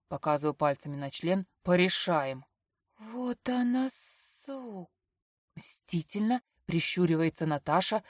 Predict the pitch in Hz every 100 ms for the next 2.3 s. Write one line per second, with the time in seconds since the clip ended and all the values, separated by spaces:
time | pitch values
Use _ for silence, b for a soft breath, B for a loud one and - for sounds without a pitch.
0 | B 165 160 151 165 196 - 202 180 156
1 | 160 156 175 170 - 190 - 202 175 143
2 | - 147